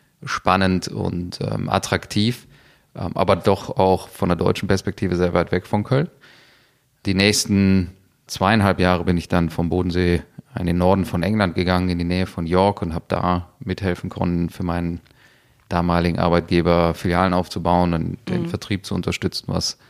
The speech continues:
Speaker 1: sehr, sehr spannend war, weil es im Prinzip viel Pionierarbeit war. Also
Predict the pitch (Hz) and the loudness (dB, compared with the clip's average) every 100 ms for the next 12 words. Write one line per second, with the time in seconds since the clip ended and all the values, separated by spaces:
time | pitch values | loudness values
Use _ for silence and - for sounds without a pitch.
0 | _ _ _ _ - - 95 98 92 - | _ _ _ _ -6 2 4 4 2 2
1 | 90 95 87 87 85 85 82 - - - | 0 0 2 4 4 4 2 -2 -8 -4
2 | 82 - - - - - 95 92 87 87 | -6 -6 -8 -8 -4 -4 -2 0 2 2
3 | - - 80 - 50 50 50 - 50 | 0 -2 -4 -4 -4 -4 -8 -8 -8